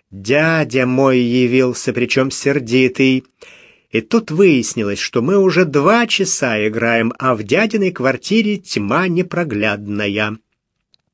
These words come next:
На другой день, в воскресенье, я опять направился к Кузе и засиделся до вечера. И пошло-поехало. «Как воскресенье!»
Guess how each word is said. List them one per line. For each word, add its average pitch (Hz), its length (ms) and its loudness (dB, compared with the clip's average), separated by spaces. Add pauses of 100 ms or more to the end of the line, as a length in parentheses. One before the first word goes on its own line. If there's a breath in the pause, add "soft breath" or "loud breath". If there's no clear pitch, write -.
(1700 soft breath)
На 156 120 0
другой 185 340 4
день, 190 260 2
в 117 100 -4
воскресенье, 165 760 2
я 151 400 -2
опять 156 480 -4
направился 120 640 -4
к - 140 -16
Кузе 107 480 -4 (180)
и 196 180 2
засиделся 123 840 -2
до 123 220 -2
вечера. 98 540 -6 (420 soft breath)
И 247 180 2
пошло-поехало. 98 1300 -6 (1300 soft breath)
«Как 170 320 -2
воскресенье!» 180 1160 0